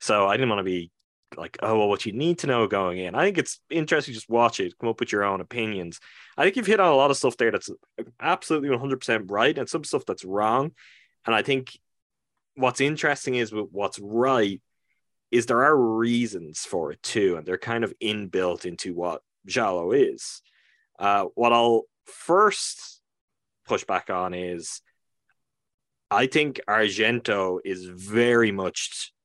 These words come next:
a nuanced individual and incredibly detail-oriented. His detail is not about plot. And that is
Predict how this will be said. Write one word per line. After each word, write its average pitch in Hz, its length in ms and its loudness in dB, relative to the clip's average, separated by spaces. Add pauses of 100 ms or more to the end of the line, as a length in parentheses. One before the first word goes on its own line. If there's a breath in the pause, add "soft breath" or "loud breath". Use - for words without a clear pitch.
(420)
a 110 60 2
nuanced 104 560 0
individual 95 680 2 (1300)
and 98 760 -2 (380)
incredibly 107 1040 -2 (260)
detail-oriented. 113 1200 2 (1300)
His 123 240 -2
detail 113 520 0
is 90 120 -2
not 90 180 -2
about 78 280 -8
plot. - 440 -8 (1120)
And 95 600 -2 (340)
that 113 400 2
is 110 440 4